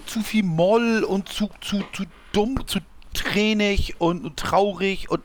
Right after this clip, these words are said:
nie. Ich meine, ich hab, ich hab auch zwei, drei Platten von Depeche Mode, die man haben muss.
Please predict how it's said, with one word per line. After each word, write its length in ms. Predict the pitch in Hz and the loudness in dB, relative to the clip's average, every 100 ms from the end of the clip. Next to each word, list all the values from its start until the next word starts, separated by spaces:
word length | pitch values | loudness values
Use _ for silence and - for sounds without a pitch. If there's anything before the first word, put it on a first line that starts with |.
| - | -4
nie. 540 | 202 330 440 254 110 - - - - - | -4 -4 -4 -4 -4 -8 -14 -18 -18 -4
Ich 120 | 180 | 2
meine, 160 | 233 233 | 4 4
ich 80 | 220 | 2
hab, 160 | 214 | 0
ich 120 | 202 226 | 0 0
hab 160 | - | 2
auch 160 | 269 - | 0 0
zwei, 320 | - 147 151 | -2 0 0
drei 300 | 147 127 123 - - - - | 2 2 0 -4 -20 -14 -4
Platten 320 | 143 131 110 | -2 -2 -2
von 160 | 113 | -2
Depeche 420 | 110 - 120 110 127 | -2 -2 -2 -2 -4
Mode, 200 | 135 123 | -4 -4
die 80 | |
man 320 | 117 117 113 107 | -2 -2 -2 0
haben 220 | 123 113 | 0 0
muss. 420 | 135 175 - | -2 -2 -4